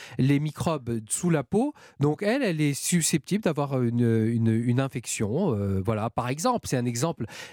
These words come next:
Et elle aurait pu toucher une artère ou un nerf. Enfin, c'est, c'est délirant.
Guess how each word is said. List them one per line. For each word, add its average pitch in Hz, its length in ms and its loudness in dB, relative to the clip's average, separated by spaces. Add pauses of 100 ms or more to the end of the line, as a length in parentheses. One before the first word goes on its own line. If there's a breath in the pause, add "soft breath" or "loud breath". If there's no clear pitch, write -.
(120)
Et 117 60 0
elle 117 120 0
aurait 107 140 -2
pu 147 180 -2
toucher 123 380 -2
une 110 160 -2
artère 127 340 -4
ou 110 100 -2
un 110 60 2
nerf. 170 300 0
Enfin, 123 200 -2
c'est, 123 220 -8
c'est 156 160 0
délirant. 190 600 -2